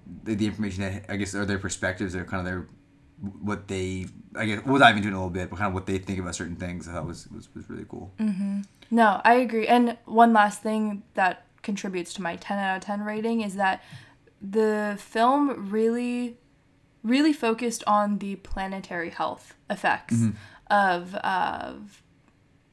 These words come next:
Speaker 2: commercial fishing. Because I think that a lot of times, um, like, I, especially on this podcast, we talk about the ethical reasons
Speaker 1: Hundred percent.
Speaker 2: for not consuming fish, uh, because they are animals at the end of the day,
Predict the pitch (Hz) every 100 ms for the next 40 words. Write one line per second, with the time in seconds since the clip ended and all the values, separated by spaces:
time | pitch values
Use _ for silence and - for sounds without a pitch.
0 | _ - 202 180 - 175 - - - -
1 | 214 _ - 226 214 202 190 - 214 202
2 | - 202 185 - - - - 220 214 208
3 | - 196 185 185 185 - - - 185 -
4 | - - 220 - _ _ _ _ _ -
5 | - _ _ _ _ - 247 247 - 254
6 | - 269 254 339 320 233 190 214 247 233
7 | 208 202 202 220 220 202 202 196 - 277
8 | 233 190 - 202 - 92 - - - -
9 | - 180 85 214 196 185 - 208 196 185
10 | - 233 220 208 190 185 180 202 - -
11 | 262 - - - - _ - 196 180 165
12 | 196 185 190 196 202 196 175 180 214 277
13 | - 208 190 190 185 185 196 196 214